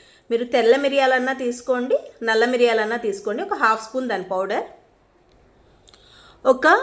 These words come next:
వన్ అండ్ హాఫ్ స్పూన్ డార్క్ సోయా సాస్ అండి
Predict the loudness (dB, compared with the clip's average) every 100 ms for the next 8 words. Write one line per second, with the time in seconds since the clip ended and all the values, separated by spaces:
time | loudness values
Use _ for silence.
0 | -2 -12 _ _ _ _ 2 4 4 2
1 | 2 0 -6 -2 0 0 -6 -14 -20 -20
2 | -20 -10 2 6 4 2 -2 2 2 0
3 | -4 -6 -8 -6 -4